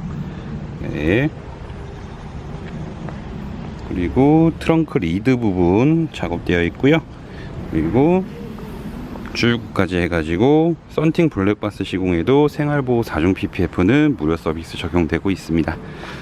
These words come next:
그리고 추가적으로 고객님께서 본넷 방음하고 그리고 휀다 방음 이렇게 추가해 주셨는데요. 휀다 방음이나 본넷 방음은 당장 지금 눈에 보여지는 건 없어요. 근데 이제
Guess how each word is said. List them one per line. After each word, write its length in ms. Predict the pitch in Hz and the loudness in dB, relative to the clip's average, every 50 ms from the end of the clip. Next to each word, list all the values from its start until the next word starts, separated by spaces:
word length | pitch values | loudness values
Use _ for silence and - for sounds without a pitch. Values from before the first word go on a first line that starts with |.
| - - - | -14 -6 0
그리고 140 | - 98 | 0 0
추가적으로 800 | 92 - - 139 151 151 139 143 135 127 131 127 127 127 123 123 113 | 2 2 2 2 4 4 4 2 2 2 2 4 4 4 4 4 2
고객님께서 680 | - 90 95 104 101 87 - 98 92 - 143 143 101 - - | 2 2 4 4 2 2 2 0 0 2 0 0 0 -2 -2
본넷 360 | - 92 98 104 113 120 - | 2 4 4 4 4 2 2
방음하고 800 | - 107 104 98 95 90 92 87 85 80 107 120 135 151 151 160 - - - - - - | 0 2 2 4 4 4 4 2 2 4 4 4 6 6 4 2 0 -6 -18 -20 -16 -14
그리고 240 | - - - - 78 | -10 -6 -4 -2 0
휀다 300 | 104 131 156 160 165 156 | 2 4 4 4 4 2
방음 260 | 135 123 92 87 82 76 - | 2 2 0 0 -2 -4 -4
이렇게 440 | 82 80 80 78 - - 90 87 85 | -4 -4 -4 -2 -2 0 2 2 2
추가해 340 | - - - 104 107 104 98 | 0 0 0 2 2 2 2
주셨는데요. 600 | 95 92 95 90 82 80 78 76 78 98 135 135 - - - - - - - - - - - - - - - - - | 0 0 0 0 2 2 2 2 4 2 2 2 -2 -6 -16 -20 -20 -18 -16 -16 -16 -16 -16 -16 -16 -16 -8 -2 0
휀다 180 | 135 147 151 160 | 2 4 4 4
방음이나 380 | 160 156 147 147 147 139 135 | 2 2 2 2 2 0 0
본넷 340 | 117 - 101 95 107 117 113 | 0 2 2 2 2 2 2
방음은 680 | - 123 117 110 110 107 104 101 101 110 117 113 95 85 | 2 2 2 4 4 4 4 4 4 4 4 4 2 0
당장 320 | - 85 87 90 92 92 | 0 0 2 2 2 2
지금 560 | 82 - 76 76 87 87 87 87 87 87 85 80 | 0 0 -2 0 2 2 4 4 4 2 2 2
눈에 220 | 82 80 87 90 | 2 2 2 2
보여지는 960 | 87 - - - 101 110 110 98 104 101 101 98 98 98 98 95 98 95 95 92 | 0 0 2 4 4 4 4 4 2 2 4 4 4 4 4 4 4 4 2 2
건 220 | 87 87 90 90 | 2 2 2 2
없어요. 600 | 76 73 - - - 92 80 78 73 78 98 104 95 95 | 2 0 -4 -2 2 2 4 4 4 2 0 -2 -4 -4
근데 300 | 90 85 78 82 78 71 | -6 -4 -2 -2 -2 -2
이제 280 | - - 104 135 165 | 0 0 2 2 2